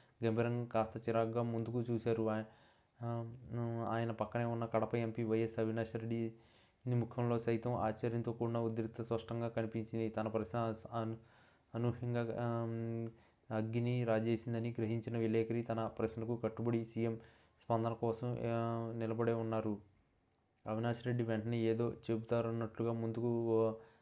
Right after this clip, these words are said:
వంగారు. కానీ జగన్మోహన్ రెడ్డి ఆయన్ను మెల్లిగా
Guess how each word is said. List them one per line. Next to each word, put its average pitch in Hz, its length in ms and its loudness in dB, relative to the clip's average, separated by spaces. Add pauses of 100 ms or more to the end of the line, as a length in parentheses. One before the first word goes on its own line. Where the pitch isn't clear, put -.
(220)
వంగారు. 113 540 4 (640)
కానీ 117 260 4
జగన్మోహన్ 117 480 2
రెడ్డి 117 200 0
ఆయన్ను 117 600 0
మెల్లిగా 113 560 2